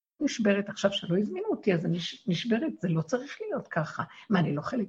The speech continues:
מהמשפחה? מה, עשיתי להם משהו רע? מדוע ככה הם מתייחסים אליי?" וכן הלאה וכן הלאה. המוח בספרייה מתחיל לדון, אה,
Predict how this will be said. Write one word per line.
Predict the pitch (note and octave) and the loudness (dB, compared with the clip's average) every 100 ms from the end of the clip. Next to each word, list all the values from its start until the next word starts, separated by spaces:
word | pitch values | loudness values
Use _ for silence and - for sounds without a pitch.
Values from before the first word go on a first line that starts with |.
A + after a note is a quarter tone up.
| - | -2
מהמשפחה? | E3 E3 - E3 - F#3 F3+ D#3+ - - - | -4 -4 -8 -8 -2 0 0 -4 -8 -10 2
מה, | F#3 | 2
עשיתי | D#3 - D#3+ | 2 0 2
להם | F#3 E3+ D#3+ | 4 4 2
משהו | E3+ - E3+ D#3 | -2 -4 -4 0
רע? | D#3 F3+ G#3+ F3 - - - | 2 2 2 -2 -4 -8 2
מדוע | F3 D#3+ D4 F4 | 4 4 4 2
ככה | - - B3+ | 0 0 2
הם | |
מתייחסים | A#3+ A#3+ A#3 - - E3 | 2 0 -4 -4 0 2
אליי?" | E3+ E3 E3 | 4 2 0
וכן | F3 F#3+ | 0 0
הלאה | F#3+ E3 | -2 -4
וכן | E3+ - D#3 | -6 -6 -4
הלאה. | E3 F3+ A3 D#4 D#4 _ _ _ _ - | -2 2 2 2 -4 _ _ _ _ 2
המוח | F3 G#3+ B3+ - | 4 6 2 0
בספרייה | F3 - - F3+ - E3+ G#3 A3+ | -2 0 -2 -2 0 0 0 0
מתחיל | E3+ - - F#3+ G3 E3+ | -2 -2 -2 2 2 2
לדון, | D#3 C#3+ F#3+ E3+ D#3 D#3+ _ _ _ _ _ _ _ _ _ _ | 0 2 2 4 2 0 _ _ _ _ _ _ _ _ _ _
אה, | - | -2